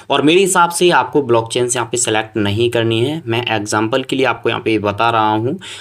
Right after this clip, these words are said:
अगर आप एक बार यहाँ पे कर देते हैं सिलेक्ट तो हो सकता है कि बाद में आपकी ब्लॉकचेन्स यहाँ पे चेंज ना हो।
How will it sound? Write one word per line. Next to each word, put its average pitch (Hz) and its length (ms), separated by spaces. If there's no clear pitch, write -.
अगर 139 160
आप 160 220
एक 147 140
बार 151 120
यहाँ 143 180
पे 147 140
कर 143 180
देते 135 260
हैं 135 140
सिलेक्ट 123 360
तो 127 120
हो 123 180
सकता 127 280
है 127 100
कि 131 140
बाद 110 260
में 110 80
आपकी 107 280
ब्लॉकचेन्स 104 520
यहाँ 104 120
पे 127 120
चेंज 107 420
ना 98 140
हो। 87 180